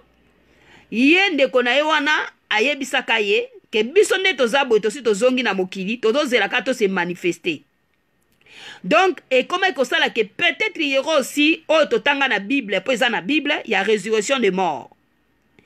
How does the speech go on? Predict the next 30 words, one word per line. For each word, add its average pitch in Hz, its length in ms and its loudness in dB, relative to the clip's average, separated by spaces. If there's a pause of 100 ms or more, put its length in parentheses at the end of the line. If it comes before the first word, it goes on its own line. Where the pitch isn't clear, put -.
(480)
Alors, 208 440 -2 (420)
est-ce 294 280 -2
que 240 100 -2
ba 208 160 -2
vulgarisaki 247 720 -2
yango 294 220 0 (480)
audacieusement 226 880 0
et 247 120 0
courageusement, 196 800 -2 (800)
que 262 80 2
il 262 140 2
se 254 140 2
pourrait 285 400 0
que 254 120 -2
dans 226 260 -2
un 277 100 -2
grand 277 260 -2
événement, 208 580 -6
il 220 100 -6
y 226 80 2
ait 262 60 6
des 214 120 2
résurrections 190 420 -2
des 196 100 0
morts? 208 320 -4 (540)
Po 294 120 4
ekomama 381 400 0
na 277 120 -2
Bible. 208 320 -10 (420)
Pe 349 140 2